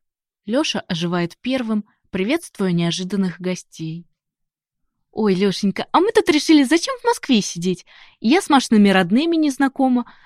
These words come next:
да и Дима тоже. А Женечка нам рассказал, как тут красиво. Природа, чистый воздух, леса. Холодно, правда». Свекровь, поёжившись, накидывает на плечи шаль. «Но терпимо». «А вы когда прилетели?»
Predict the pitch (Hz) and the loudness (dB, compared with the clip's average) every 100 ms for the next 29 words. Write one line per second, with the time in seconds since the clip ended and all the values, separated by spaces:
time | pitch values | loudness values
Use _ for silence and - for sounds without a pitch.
0 | _ 185 190 170 180 214 240 - 226 208 | _ -2 0 -2 -2 0 0 0 -4 -4
1 | 214 _ _ _ _ 220 208 285 311 - | -8 _ _ _ _ -4 0 0 0 0
2 | 233 226 220 220 - 208 254 269 269 - | 2 4 2 0 -4 -2 -2 -4 -8 -8
3 | - 262 240 - 190 190 180 - _ _ | -8 -4 -4 -4 -6 -6 -6 -12 _ _
4 | _ - 202 190 226 269 196 - 240 - | _ -2 0 2 2 2 0 -2 -6 -4
5 | 220 170 190 240 185 180 202 190 - 226 | -4 -4 -2 -2 -4 -4 -6 -6 -6 -8
6 | 220 _ _ _ _ _ - 403 427 208 | -8 _ _ _ _ _ -2 4 4 4
7 | 180 - 180 160 165 160 _ _ _ _ | -2 -4 -6 -6 -10 -14 _ _ _ _
8 | _ _ - 190 180 320 - 180 180 233 | _ _ -12 -10 -4 -4 -4 -2 -2 -2
9 | 202 - 180 - 170 - 170 170 165 175 | -6 -8 -8 -8 -8 -6 -4 -4 -2 -6
10 | 196 214 - 214 - 165 156 165 _ _ | -4 -6 -6 -8 -8 -8 -10 -12 _ _
11 | _ - 381 311 233 - 170 160 170 _ | _ -10 -4 -2 -2 -2 -4 -4 -8 _
12 | _ _ _ _ _ _ - 185 190 214 | _ _ _ _ _ _ -8 -6 -4 -6
13 | 214 233 - 165 165 165 - 160 165 | -4 -6 -6 -6 -6 -8 -10 -10 -12